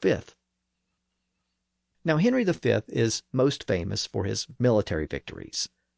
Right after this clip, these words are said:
but those victories were fleeting. Most of his military gains were lost after he died.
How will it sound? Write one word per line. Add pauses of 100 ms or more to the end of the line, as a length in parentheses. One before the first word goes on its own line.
(260)
but
those
victories
were
fleeting. (520)
Most
of
his
military
gains
were
lost
after
he
died.